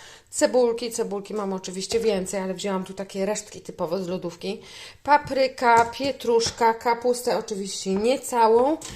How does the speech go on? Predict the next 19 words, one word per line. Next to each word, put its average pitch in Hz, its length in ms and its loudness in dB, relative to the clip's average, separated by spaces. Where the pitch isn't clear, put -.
e, 202 580 0
śmietankę 247 960 0
i 302 80 0
do 466 100 0
tego, 277 280 -2
słuchajcie, 254 420 -4
tylko 247 280 -4
pójdzie 226 380 0
jeszcze, 202 460 -4
pójdą 220 400 -2
ziemniaczki. 233 720 -4
I - 80 -10
pomyślałam, 262 500 2
że 247 80 -6
zrobię 226 340 -2
taką, 202 680 -2
taki 214 340 -6
gulasz... 240 720 2
Mm, 214 480 -6